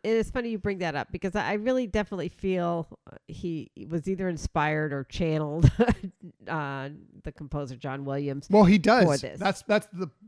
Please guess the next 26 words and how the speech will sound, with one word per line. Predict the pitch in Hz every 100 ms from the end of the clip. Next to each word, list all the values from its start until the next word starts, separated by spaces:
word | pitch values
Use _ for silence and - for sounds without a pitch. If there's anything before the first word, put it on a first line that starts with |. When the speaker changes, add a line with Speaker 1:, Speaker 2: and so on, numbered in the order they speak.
| 214
Speaker 2:
great | 170 185 -
part | - 254 247
of |
it. | 143 - _
Speaker 1:
Yeah. | 160 139 110 180 - _ _ -
Speaker 2:
Is | 160
because | 170 170 190 156 - - 139
what, | 160 170
and | - 170 180
I'm | 165
sorry | 160 190 208
if |
I'm | 165
stealing | 151 - 175
Speaker 1:
No, | 277
Speaker 2:
any | 156
of | 147
Speaker 1:
no, | 269
Speaker 2:
your | 339
thunder | 403 190
Speaker 1:
you're | 180
Speaker 2:
here. |
Speaker 1:
not, | 247 233 -
you're | 214
not. | 254 139
Speaker 2:
Um, | 185 185 170 156 151